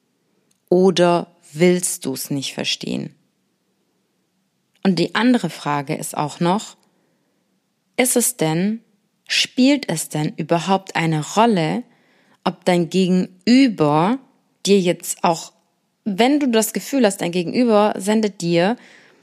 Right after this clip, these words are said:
eine verdeckte Message, in Anführungsstrichen, wenn du davon ausgehst und denkst, okay, er hält gar nichts,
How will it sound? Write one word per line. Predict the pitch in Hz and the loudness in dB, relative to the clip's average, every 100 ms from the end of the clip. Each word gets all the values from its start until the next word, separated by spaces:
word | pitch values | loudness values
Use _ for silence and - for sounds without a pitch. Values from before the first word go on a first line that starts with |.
| _ _ _ _ _ _ _ - | _ _ _ _ _ _ _ -4
eine | 190 196 196 196 196 - _ _ _ _ _ _ _ _ _ _ _ _ _ | 0 4 4 4 2 -2 _ _ _ _ _ _ _ _ _ _ _ _ _
verdeckte | _ - 196 214 240 - - 175 170 190 202 - _ _ _ _ _ | _ -2 0 2 0 -6 0 4 4 2 -4 -10 _ _ _ _ _
Message, | 185 196 233 - 165 247 - - - _ _ _ _ _ _ _ _ _ | 2 2 2 0 -2 -2 0 0 0 _ _ _ _ _ _ _ _ _
in | 180 | 0
Anführungsstrichen, | 160 160 165 - - 180 185 | 0 -2 -6 -4 -2 -2 -2
wenn | - | -2
du | 170 | 0
davon | 175 170 - | -2 -2 0
ausgehst | 180 226 - 165 | 0 0 -2 -4
und | 165 | -2
denkst, | 170 165 | -2 -4
okay, | - - 208 202 240 - - - _ _ _ _ _ _ _ - _ _ | -8 -4 0 2 0 -4 -20 -20 _ _ _ _ _ _ _ -20 _ _
er | 190 | -4
hält | 180 202 247 - | 0 0 0 -2
gar | 160 | -2
nichts, | 170 165 - | -2 -4 -12